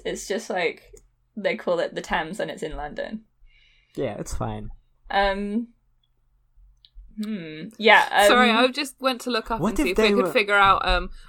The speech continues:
Speaker 3: where the name Thames came from, but I've just seen it's got a four point four stars on Google reviews. <laughs>
Speaker 2: <laughs> The Thames?
Speaker 1: <laughs> Shit river.
Speaker 2: The river?
Speaker 1: Um,
Speaker 3: Yeah.
Speaker 1: it's from, um, it's derived from the Brittonic Celtic name for the river Tamises.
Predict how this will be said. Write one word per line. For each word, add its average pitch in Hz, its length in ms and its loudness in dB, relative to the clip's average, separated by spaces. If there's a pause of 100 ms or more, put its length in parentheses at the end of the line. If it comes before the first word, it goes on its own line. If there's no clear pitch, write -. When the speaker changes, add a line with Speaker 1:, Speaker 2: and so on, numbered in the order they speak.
Speaker 3:
where 190 220 -2
the 202 140 -2
name 196 300 -4
Thames 208 340 -6
came 240 240 -2
from, 240 200 0
but 233 80 -2
I've 202 140 -2
just - 160 -4
seen 208 180 -6
it's 175 120 -6
got 190 160 -2
a 214 40 -2
four 214 240 -2
point 202 320 -2
four 190 240 -4
stars 180 400 0
on 175 160 -4
Google 175 340 -4
reviews. 254 760 -2
<laughs> - 60 -20
Speaker 2:
<laughs> - 0 - (880)
The 175 560 4
Thames? - 480 8
Speaker 1:
<laughs> - 60 4
Shit 214 200 8
river. 208 300 6 (100)
Speaker 2:
The 160 60 8
river? 156 460 8
Speaker 1:
Um, 220 480 8
Speaker 3:
Yeah. 466 200 6 (1600)
Speaker 1:
it's 240 260 0
from, 370 240 6
um, 285 460 2
it's 233 180 2
derived 254 340 6
from 262 180 -4
the 233 80 2
Brittonic 214 500 0
Celtic 208 400 -2
name 180 240 -6
for 185 80 -6
the 170 120 -4
river 170 300 0
Tamises. 175 800 -6